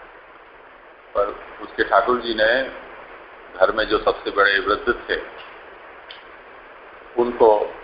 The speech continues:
सपने में दर्शन दिए और उनको डराया धमकाया ठाकुर जी ने कि "मुझे आज किसी ने जगाया नहीं, भोग नहीं धरा है और तुम ऐसे कैसे सो रहे हो?" तो वो जगे,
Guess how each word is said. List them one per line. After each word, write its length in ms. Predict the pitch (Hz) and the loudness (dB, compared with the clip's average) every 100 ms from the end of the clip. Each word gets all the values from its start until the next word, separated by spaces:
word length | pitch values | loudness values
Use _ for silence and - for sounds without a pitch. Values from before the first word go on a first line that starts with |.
| - - | -10 0
सपने 280 | 104 - 110 | 0 2 0
में 160 | 101 92 | 2 2
दर्शन 280 | 87 - 104 | 0 2 0
दिए 400 | 95 98 107 113 | -2 -6 -2 0
और 180 | 101 | 0
उनको 280 | 95 95 98 | -2 -6 -6
डराया 400 | 90 90 98 95 | 4 6 6 4
धमकाया 480 | 85 82 - 92 85 | 2 -6 0 2 2
ठाकुर 300 | - 82 87 | 0 -4 -6
जी 140 | 80 | -12
ने 120 | 80 78 - - - - - - - - - - | -10 -12 -12 -20 -20 -20 -20 -20 -20 -20 -20 -10
कि 340 | 90 90 - - - - 90 | -8 -8 -8 -14 -18 -14 -6
"मुझे 360 | 90 92 92 | 0 2 6
आज 180 | 90 90 | 6 6
किसी 320 | - 90 95 | 0 -12 -10
ने 80 | 92 | -2
जगाया 440 | 87 85 92 90 | 2 4 6 4
नहीं, 200 | 90 90 | 2 -4
भोग 400 | 90 - 92 92 | -10 -6 -4 -4
नहीं 140 | 90 90 | -6 -10
धरा 300 | - 90 85 | 0 4 4
है 180 | 87 87 | 2 -4
और 140 | 87 87 - - - - - | -6 -10 -18 -20 -20 -20 -18
तुम 180 | 101 90 | -6 0
ऐसे 180 | 90 95 | 0 0
कैसे 240 | 98 - | -2 -2
सो 240 | 98 85 80 | -4 -2 2
रहे 140 | 78 | 2
हो?" 180 | 73 - - - - - - - - - - - - - - - - - - - - - - - - | 0 -6 -14 -18 -20 -20 -20 -20 -20 -20 -20 -20 -20 -20 -20 -20 -20 -20 -20 -20 -20 -20 -20 -20 -18
तो 120 | 92 | -4
वो 140 | 95 98 | 0 4
जगे, 540 | 101 113 127 120 | 4 4 4 4